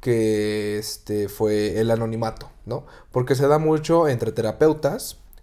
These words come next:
cuando haces un panel, cuando haces un ex-, eh, un estudio de caso,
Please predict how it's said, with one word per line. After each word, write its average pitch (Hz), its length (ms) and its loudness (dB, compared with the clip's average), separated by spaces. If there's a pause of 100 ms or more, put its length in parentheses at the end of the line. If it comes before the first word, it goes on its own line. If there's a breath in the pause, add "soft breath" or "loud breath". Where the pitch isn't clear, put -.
cuando 117 240 2
haces 120 200 -2
un 110 120 -6
panel, 147 600 2
cuando 110 200 -2
haces 117 160 -4
un 117 140 -6
ex-, - 160 -10
eh, 110 180 2
un 113 160 -2
estudio 107 320 -4
de 104 140 -8
caso, 120 640 0